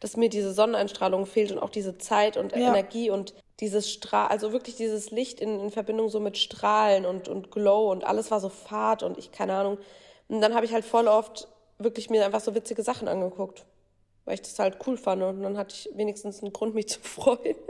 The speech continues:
Speaker 2: Ja, aber das ist doch auch eine gute Strategie.
Speaker 1: Ja.
Speaker 2: Ist doch wunderbar, dass du das so machst. Und es ist auch genau das, was Lena gerade gesagt hat, so von den Symptomen. Also da gibt's auch eine, ähm, Studie zu vom, oder eine,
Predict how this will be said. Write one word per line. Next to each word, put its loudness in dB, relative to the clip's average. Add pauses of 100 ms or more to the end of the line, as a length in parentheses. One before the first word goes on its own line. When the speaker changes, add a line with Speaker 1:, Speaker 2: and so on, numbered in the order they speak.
(280)
Speaker 2:
Ja, 6
aber 6
das -4
ist -2
doch 0
auch 0
eine -4
gute 0
Strategie. 0
Speaker 1:
Ja. 4
Speaker 2:
Ist -2
doch 0
wunderbar, 2
dass 0
du -6
das -2
so 0
machst. -2 (300)
Und 0
es 0
ist -2
auch 4
genau 2
das, 0
was -6
Lena 2
gerade -2
gesagt 0
hat, -4
so -2
von -2
den 2
Symptomen. 0 (380)
Also 4
da 2
gibt's -2
auch 0
eine, 2
ähm, 0
Studie 0
zu 0
vom, 0 (760)
oder 2
eine, -2